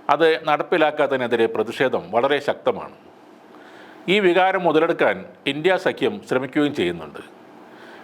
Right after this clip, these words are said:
ബി ജെ പിക്ക് വേണ്ടി ഒ ബി സി വിഭാഗങ്ങൾ മത്സരിക്കുന്ന പല മണ്ഡലങ്ങളിലും ഇന്ത്യ മുന്നണിക്ക് വേണ്ടി മറാത്ത വിഭാഗക്കാരാണ് അവർ മത്സരത്തിന് ഇറക്കിയിരിക്കുന്നത്. പ്രതിപക്ഷ നേതാക്കളെ ജയിലിലടച്ചും അക്കൗണ്ടുകൾ മരവിപ്പിച്ചും തിരഞ്ഞെടുപ്പ്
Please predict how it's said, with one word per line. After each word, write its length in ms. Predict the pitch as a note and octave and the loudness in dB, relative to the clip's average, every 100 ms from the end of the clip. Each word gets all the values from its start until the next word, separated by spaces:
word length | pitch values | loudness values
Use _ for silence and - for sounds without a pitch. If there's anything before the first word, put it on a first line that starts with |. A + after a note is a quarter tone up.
| - | -6
ബി 100 | C3 | 0
ജെ 160 | D3+ F3 | 0 0
പിക്ക് 180 | F3 F3 | 0 0
വേണ്ടി 420 | E3 D3 C#3+ C3 | 0 0 0 0
ഒ 160 | C#3 D3 | 2 2
ബി 160 | D#3+ | 2
സി 240 | F3 F3 D#3 | 2 2 0
വിഭാഗങ്ങൾ 520 | C3 B2+ C3 C3 B2+ | 0 2 2 2 -2
മത്സരിക്കുന്ന 560 | A#2 A2 C#3 B2+ B2 A#2+ | -2 -2 -2 -2 -2 -2
പല 260 | A#2 A#2 | 0 0
മണ്ഡലങ്ങളിലും 600 | C#3 A2 A#2 A#2+ A#2 F#2+ D2 - - - - - | 0 -2 -4 -4 -4 -4 -8 -16 -20 -20 -20 -6
ഇന്ത്യ 300 | A#2+ C#3+ F3+ | -4 0 0
മുന്നണിക്ക് 380 | F3+ C#3+ C#3 C3 | 0 -2 -2 0
വേണ്ടി 440 | B2 A2 G#2 G#2 G#2 | 0 0 0 -4 0
മറാത്ത 440 | A#2 C#3+ D3+ D3+ | 2 2 2 2
വിഭാഗക്കാരാണ് 960 | D#3 - A#2 G#2+ A#2+ A#2+ A2+ G#2 F2+ F2 - - | 0 -2 -4 0 2 2 0 0 -2 -6 -18 -8
അവർ 200 | A2+ G2 - | -4 -4 -6
മത്സരത്തിന് 480 | G#2+ G2+ B2 A#2 G#2+ - | -6 -2 -2 -2 -4 -8
ഇറക്കിയിരിക്കുന്നത്. 800 | F2+ - E2 D#2 - - - - - - | -10 -12 -14 -14 -16 -18 -20 -20 -20 -2
പ്രതിപക്ഷ 360 | D#3+ E3+ G3+ G3 | 2 2 2 2
നേതാക്കളെ 560 | G3+ F3 F3+ F3+ F3 E3+ | 2 2 2 2 0 2
ജയിലിലടച്ചും 840 | C3 C3+ E3 E3 C3+ B2+ A2+ F2 - | 2 2 2 2 0 -2 -4 -6 -6
അക്കൗണ്ടുകൾ 500 | C3 - F3 F3 E3+ | -4 0 0 2 0
മരവിപ്പിച്ചും 800 | D#3 B2 C3 D3 D3 C3+ E2+ F2 - | 2 2 2 0 -2 -2 -4 -2 0
തിരഞ്ഞെടുപ്പ് 460 | D3 D3+ D#3+ D3+ | 2 2 0 0